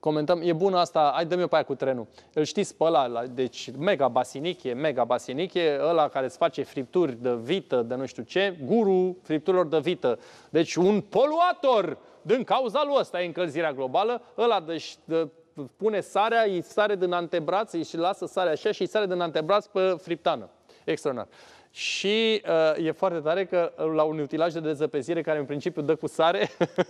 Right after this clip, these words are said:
<laughs> pe recipient, e pus ăla care, da. Au, a, foarte tare asta. Asta a găsit o călie <laughs> foarte haioasă. Cine a avut ideea, deștept în cap.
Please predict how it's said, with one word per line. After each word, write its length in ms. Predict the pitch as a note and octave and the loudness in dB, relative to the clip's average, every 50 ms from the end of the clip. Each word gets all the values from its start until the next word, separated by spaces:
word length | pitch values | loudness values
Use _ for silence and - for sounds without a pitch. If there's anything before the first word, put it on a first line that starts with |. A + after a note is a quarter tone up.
| - - | 0 -2
<laughs> 540 | F3+ - - A#3 G#3 G3+ F3 - - _ - | -2 -2 0 0 2 2 2 0 -2 _ 0
pe 120 | E3+ E3 | 0 2
recipient, 640 | E3 E3+ D#3 - F3 D#3+ - E3+ E3+ F#3+ G3+ G3+ - - - - - - _ | 2 0 -2 -4 -8 -4 0 2 4 4 2 2 -2 -8 -16 -18 -18 -10 _
e 160 | F3+ F3+ F#3 | 0 0 0
pus 260 | F3+ - G3+ G3 - | 2 0 -2 0 2
ăla 240 | A3 G#3+ G3 E3+ D3+ | 2 2 2 2 0
care, 360 | C#3+ D3 D3 C#3+ D3 C#3+ C#3 - | 0 0 0 0 0 -2 -4 -6
da. 220 | - C#3+ C#3 B2+ - - - - - - | -2 0 0 0 -2 -6 -20 -20 -10 0
Au, 360 | - A4+ A#4+ A#4 A4+ A4+ A4 - | 2 4 6 6 4 2 0 -4
a, 140 | - - - | -10 -10 -6
foarte 260 | - - E3+ C#3 C3 | 2 2 2 2 2
tare 200 | A2+ G#2+ G#2+ G#2+ | -6 -6 -6 -8
asta. 200 | G2+ - - - _ | -8 -10 -14 -20 _
Asta 240 | - C#3 C3 - D3 | -6 -6 -2 -2 -2
a 40 | |
găsit 280 | C#3 C#3 C3+ - D#3 - | -2 -2 -6 -6 -4 -4
o 80 | D3 C3 | -4 -2
călie 220 | - C#3+ D3 - - - - D#3+ - - | 0 -2 -2 -2 -2 0 0 0 0 0
<laughs> 160 | - G3 E3 - - D#3 E3 C3+ - _ _ _ | -2 -2 -2 -2 -6 -6 -6 -6 -8 _ _ _
foarte 280 | _ C#3 C3+ - - A2+ - | _ 0 0 0 -4 -6 -6
haioasă. 380 | G#2+ G#2+ A2 G#2+ G#2 - A#2+ | -4 -4 -4 -4 -4 -6 -10
Cine 200 | A2+ - - B2+ | -10 -8 -2 -2
a 40 | B2 | -2
avut 200 | B2+ C#3+ E3+ D#3+ | 0 0 -2 -4
ideea, 240 | - C3+ C#3+ F3+ G3+ | -2 -2 0 0 0
deștept 420 | F3+ G3+ - - G#3+ D#3 - - | 0 -4 -4 -2 -4 -4 -4 -6
în 100 | - B2 | -10 -8
cap. 160 | A#2 - G2+ | -6 -8 -8